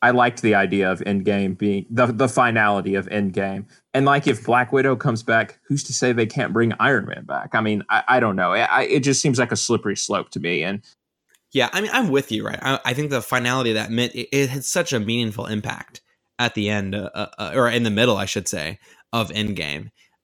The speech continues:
Speaker 2: And so I, it would be disappointing to see her be brought back. But in terms of a slippery slope, like, yeah, sure, what does that mean? Maybe you could bring back Iron Man.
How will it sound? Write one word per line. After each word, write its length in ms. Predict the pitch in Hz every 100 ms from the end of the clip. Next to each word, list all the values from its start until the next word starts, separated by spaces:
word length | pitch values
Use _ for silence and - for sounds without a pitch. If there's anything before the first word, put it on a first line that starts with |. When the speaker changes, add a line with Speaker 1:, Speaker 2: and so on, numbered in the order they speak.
| -
Speaker 2:
And 480 | 127 123 117 110 101 - -
so 220 | 151 139
I, 200 | - 147
it 160 | - 226
would 140 | 320
be 80 | -
disappointing 560 | 117 - 101 110 101 95
to 180 | 104
see 220 | - 131 110
her 220 | 104 101
be 220 | 104 113
brought 240 | 107 98
back. 260 | 110 104 -
But 100 | 180
in 60 | 196
terms 180 | 277
of 80 | 247
a 40 | 143
slippery 340 | - 135 117
slope, 280 | - 147 123
like, 160 | 113 - - _
yeah, 180 | 160 156
sure, 240 | - 135
what 60 | 123
does 80 | 120
that 100 | 113
mean? 140 | 110
Maybe 160 | 110 113
you 140 | 107
could 260 | - 101 95
bring 220 | 110 104
back 180 | 104 101
Iron 260 | 110 104 98
Man. 220 | 95